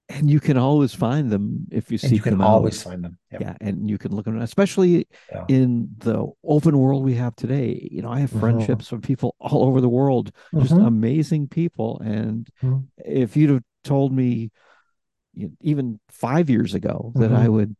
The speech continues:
Speaker 1: have all these friends in places like the U K and, uh, in,
Speaker 2: Yeah.
Speaker 1: uh, in places even like the Ukraine, where there's all the turmoil
Speaker 2: Mm-hmm.
Speaker 1: going on. I've got friends that live in those countries. I've got
Speaker 2: Yeah.
Speaker 1: friends that live in,
Speaker 2: Yeah.
Speaker 1: uh, Australia and, uh,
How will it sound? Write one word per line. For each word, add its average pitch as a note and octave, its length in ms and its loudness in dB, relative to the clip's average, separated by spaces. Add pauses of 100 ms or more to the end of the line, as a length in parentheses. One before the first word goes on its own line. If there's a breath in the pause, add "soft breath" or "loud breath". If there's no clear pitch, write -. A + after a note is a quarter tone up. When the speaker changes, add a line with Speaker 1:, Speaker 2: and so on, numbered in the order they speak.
Speaker 1:
have A#2+ 220 0
all A2+ 180 4
these A2+ 160 0
friends A#2 840 -4
in A2 320 -4
places A2+ 460 -2
like G#2 220 -4 (160)
the G#2+ 120 -4
U G2 280 -2
K A2+ 680 -2
and, - 300 -14
uh, F#2 280 -14
in, G#2 180 -8
Speaker 2:
Yeah. A#2+ 260 -4
Speaker 1:
uh, G#2 320 -16
in A2+ 120 -14
places A2+ 440 -4
even A2+ 300 2
like G#2 160 -2
the G#2+ 120 -2
Ukraine, G#2 520 -2
where F#2+ 200 -4
there's G2 240 -4
all G#2 160 -2
the G2+ 100 -2 (120)
turmoil E3 280 4
Speaker 2:
Mm-hmm. D#3+ 60 2
Speaker 1:
going A2+ 160 4
on. A2 200 -4 (180 loud breath)
I've D3+ 140 -4
got G#3+ 200 -2
friends G#3 300 0
that - 220 -4
live A2+ 180 0
in G#2+ 80 0
those G#2 180 0
countries. G2 460 -6
I've C3 140 -4
got F#3 140 -2
Speaker 2:
Yeah. G#3+ 100 4
Speaker 1:
friends D#3 220 2
that F3 140 -2
live D#3+ 240 0
in, D#3+ 300 0 (400 soft breath)
Speaker 2:
Yeah. B2 240 0
Speaker 1:
uh, - 140 -10
Australia C#3 760 2 (340)
and, - 340 -6
uh, - 140 -12